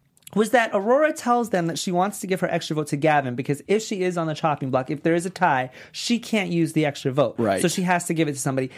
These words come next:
Speaker 1: Then why not give it to Lauren or Victoria, who are the people who, you know, came to you and said, "Hey, let's
Speaker 2: Because
Speaker 1: get out Ron"?
Speaker 2: Yeah, because there's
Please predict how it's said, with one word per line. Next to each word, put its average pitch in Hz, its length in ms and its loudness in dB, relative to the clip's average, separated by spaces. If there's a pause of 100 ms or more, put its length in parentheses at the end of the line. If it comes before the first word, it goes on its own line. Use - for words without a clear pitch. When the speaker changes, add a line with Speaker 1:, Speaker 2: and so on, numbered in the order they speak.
(180)
Speaker 1:
Then 233 220 2
why 233 160 4
not 269 220 0
give 208 160 0
it 202 100 -4
to 202 80 0
Lauren 185 340 2
or 156 120 0
Victoria, 156 600 0 (320)
who 202 120 2
are 180 80 4
the 165 80 2
people 190 600 0 (160)
who, 165 540 2 (1500)
you 185 140 0
know, 156 200 2 (100)
came 233 340 0
to - 100 -4
you 156 220 2
and 151 120 -4
said, 208 240 2
"Hey, 160 160 4
let's 160 180 6
Speaker 2:
Because 135 40 -4
Speaker 1:
get 151 100 4
out 139 120 2
Ron"? 135 340 -2
Speaker 2:
Yeah, 139 200 4
because 120 500 -2
there's 131 380 0